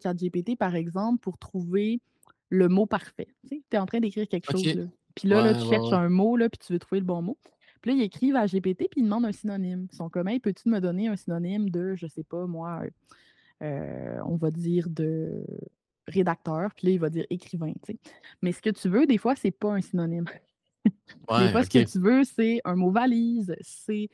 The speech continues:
Speaker 1: un, je sais pas, moi, un antonyme, un néologisme. Donc, j'ai fait des tableaux comme ça avec des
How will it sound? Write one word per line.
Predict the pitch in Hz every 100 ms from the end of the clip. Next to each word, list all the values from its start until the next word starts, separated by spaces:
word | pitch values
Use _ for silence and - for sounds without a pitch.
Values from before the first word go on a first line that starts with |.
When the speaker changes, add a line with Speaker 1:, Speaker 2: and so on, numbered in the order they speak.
| - _
Speaker 1:
un, | - 170 165 165 160
je | 180 170
sais | -
pas, | 156 226 233
moi, | 214 202 202
un | 165 165
antonyme, | 247 269 240 233 233
un | 170
néologisme. | 165 208 226 226 226 190 214 233 196 170
Donc, | 190 247
j'ai | 220
fait | - 427
des | 233
tableaux | 175 170 233
comme | - 185
ça | -
avec | 277 165
des | 165 170